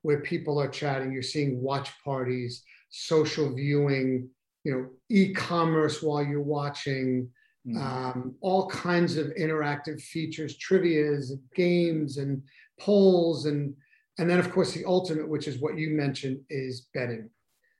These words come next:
Speaker 1: Um, that's the absolute ultimate, and probably the one, well, not the one, the area that we make the most impact on, because you can't really afford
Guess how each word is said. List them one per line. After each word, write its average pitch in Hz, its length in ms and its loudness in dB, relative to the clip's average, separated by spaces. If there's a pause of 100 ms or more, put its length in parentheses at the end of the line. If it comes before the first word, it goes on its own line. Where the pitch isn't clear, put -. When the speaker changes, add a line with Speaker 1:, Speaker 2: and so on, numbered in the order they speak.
(180)
Speaker 1:
Um, 127 380 -8
that's 165 260 -4
the 160 160 -8
absolute 160 540 -4
ultimate, 143 420 -4
and 151 180 -2
probably 185 680 2
the 147 160 0
one, 156 500 -2 (220)
well, 127 100 -8
not 131 220 -6
the 143 60 -6
one, 120 260 -8 (320)
the 151 240 -2
area 196 520 8
that 170 240 0
we 170 140 0
make 165 320 -2
the 151 100 -2
most 156 680 0 (100)
impact 127 560 -8
on, 113 320 -10
because 131 580 -4 (600)
you 185 140 2
can't 208 360 2
really 170 280 4
afford 147 580 2